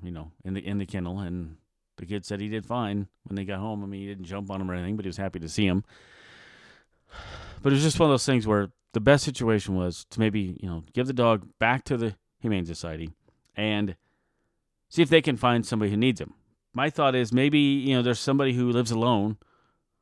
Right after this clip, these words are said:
who has more time for him, who would really, really benefit from his company, 'cause he's a great, he's great company. He's a good lover. He, you know, he, he's very loyal. Um, he, he likes to be pet,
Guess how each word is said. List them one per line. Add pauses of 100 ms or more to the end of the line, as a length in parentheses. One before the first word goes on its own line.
(320)
who
has
more
time (400)
for
him,
who
would
really,
really
benefit (460)
from
his
company,
'cause
he's
a
great,
he's
great
company.
He's
a
good
lover.
He,
you
know,
he,
he's
very
loyal. (680)
Um, (800)
he,
he
likes
to
be
pet,